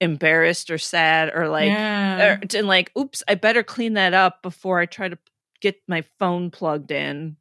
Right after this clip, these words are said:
Speaker 1: Like, wouldn't
Speaker 2: Yeah.
Speaker 1: you do that if you dropped something
Speaker 2: Oh,
Speaker 1: in
Speaker 2: yeah,
Speaker 1: the hotel
Speaker 2: yeah.
Speaker 1: room? You'd be like, "Oh, God." And,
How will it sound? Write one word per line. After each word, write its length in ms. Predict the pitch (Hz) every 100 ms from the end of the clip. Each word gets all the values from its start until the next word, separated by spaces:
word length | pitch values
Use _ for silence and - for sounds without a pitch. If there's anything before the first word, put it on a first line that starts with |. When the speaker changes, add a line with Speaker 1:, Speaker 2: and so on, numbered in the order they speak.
| _
Speaker 1:
Like, 120 | 190 185
wouldn't 260 | 220 196
Speaker 2:
Yeah. 60 | 196
Speaker 1:
you 40 | 196
do 120 | 233
that 240 | 240 240
if 120 | 247 214
you 60 |
dropped 400 | 185 180 165 -
something 580 | - 226 233 233 240 247 -
Speaker 2:
Oh, 80 | 339
Speaker 1:
in 80 | 226
Speaker 2:
yeah, 140 | 202 185
Speaker 1:
the 60 |
hotel 380 | 196 185 190 190
Speaker 2:
yeah. 40 | 220
Speaker 1:
room? 240 | 233 233
You'd 120 | 196
be 100 | 202
like, 220 | 196 202 -
"Oh, 140 | 269
God." 380 | 214 196 160 160
And, 380 | 202 196 190